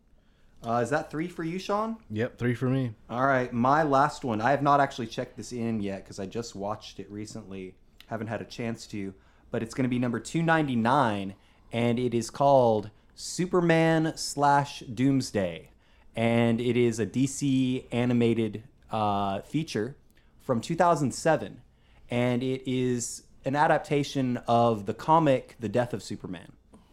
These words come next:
Speaker 1: I was kind of, uh, it was remarkable to me how much the D C animated features have improved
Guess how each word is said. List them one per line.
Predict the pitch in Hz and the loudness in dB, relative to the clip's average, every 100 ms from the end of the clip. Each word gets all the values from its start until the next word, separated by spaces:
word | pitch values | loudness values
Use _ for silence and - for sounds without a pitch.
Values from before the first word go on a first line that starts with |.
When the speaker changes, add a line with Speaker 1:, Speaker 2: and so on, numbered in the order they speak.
| - | -2
Speaker 1:
I | 127 156 | 2 2
was | 170 165 | 2 0
kind | - - 151 175 | -4 0 2 4
of, | 180 170 151 - - - _ _ - - | 4 2 -4 -16 -20 -20 _ _ -20 -6
uh, | 123 127 123 123 123 123 - | 2 4 6 4 2 -2 -6
it | 147 | -4
was | 127 120 | -4 0
remarkable | 123 131 185 - 110 | 4 4 4 0 -4
to | 104 | -4
me | 107 104 104 - _ | -6 -6 -10 -16 _
how | - - 151 | -10 -2 -2
much | 160 147 151 - - - - _ _ _ _ _ _ _ 95 | 0 0 0 -2 -14 -20 -20 _ _ _ _ _ _ _ -10
the | 117 117 110 107 110 113 | -6 -4 -4 -8 -12 -8
D | 131 | -6
C | 139 143 127 | -4 -4 -2
animated | 131 127 117 101 | -2 -2 -2 -4
features | - 147 123 101 | -6 -6 -6 -4
have | 117 107 | -2 -2
improved | 110 95 - 165 165 101 90 - | -4 -8 -6 0 2 0 -4 -10